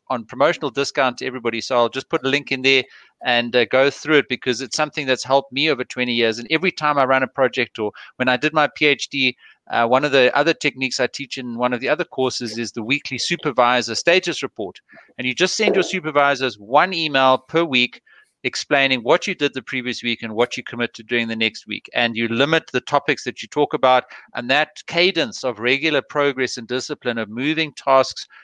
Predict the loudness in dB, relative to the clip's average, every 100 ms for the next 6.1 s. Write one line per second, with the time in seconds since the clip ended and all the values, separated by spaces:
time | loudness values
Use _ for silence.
0 | _ -2 2 4 4 2 0 0 2 2
1 | 2 0 -10 -20 _ _ _ _ -6 -2
2 | 0 4 6 6 6 2 -2 2 6 6
3 | 4 -2 -10 0 2 2 2 2 2 -2
4 | 0 2 2 2 -6 -10 -10 _ _ -8
5 | -2 2 2 4 0 0 -6 -2 0 0